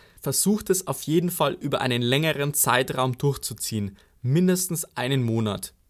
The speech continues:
Und dann schaust du einfach mal, was du danach feststellen würdest. Also, mach dir jetzt einen Semesterplan, einen Wochenplan und unbedingt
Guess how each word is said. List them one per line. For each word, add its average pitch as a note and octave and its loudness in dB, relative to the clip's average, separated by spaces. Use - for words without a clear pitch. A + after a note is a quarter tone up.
Und C#3 0
dann C#3 4
schaust C#3+ 0
du - -4
einfach D3 -4
mal, C#3+ -2
was B2 0
du C#3+ -2
danach B2 -2
feststellen G#2+ -2
würdest. - -8
Also, A2+ 4
mach C3 0
dir F3+ 0
jetzt E3+ -2
einen D3+ 0
Semesterplan, C#3 -2
einen A2+ -4
Wochenplan C3+ -2
und - -8
unbedingt E3 2